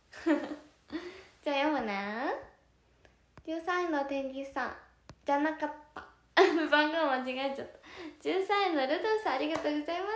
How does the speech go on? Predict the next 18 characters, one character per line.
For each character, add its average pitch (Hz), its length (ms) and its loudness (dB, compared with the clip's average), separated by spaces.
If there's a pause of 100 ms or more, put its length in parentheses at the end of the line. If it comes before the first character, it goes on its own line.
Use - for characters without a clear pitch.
す。 - 180 -12 (4000)
十 285 100 0
二 440 220 6
の 247 180 4
天 254 220 0
気 269 120 0
さ 269 180 0
ん、 - 20 2
あ - 20 0
り 294 120 -2
が 349 100 2
と 330 180 0
う - 20 0
ご 302 100 0
ざ 330 140 0
い 349 60 -2
ま 359 140 0 (120)
す。 415 120 -8